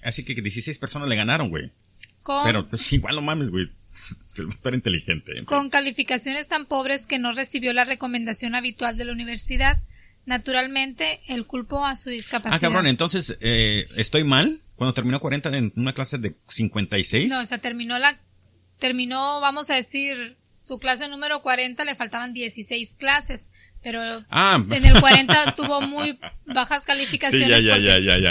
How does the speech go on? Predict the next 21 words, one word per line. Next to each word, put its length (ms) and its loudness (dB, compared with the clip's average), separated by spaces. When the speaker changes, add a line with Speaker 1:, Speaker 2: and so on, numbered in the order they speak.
Speaker 1:
ya. 60 -2
Una 160 4
vez 180 0
más, 120 6
Speaker 2:
perdió 120 2
Speaker 1:
mi 60 6
Speaker 2:
el 80 4
interés. 480 4
Speaker 1:
ignorancia, 260 6
cabrón, 560 0
es 220 0
bíblica, 720 2
güey. 160 -6
Así 260 -2
que 180 -2
ya, 280 -2
chingón. 400 -4
Ahí 160 -2
comprobé 420 2
que 120 -2
mi, 260 -4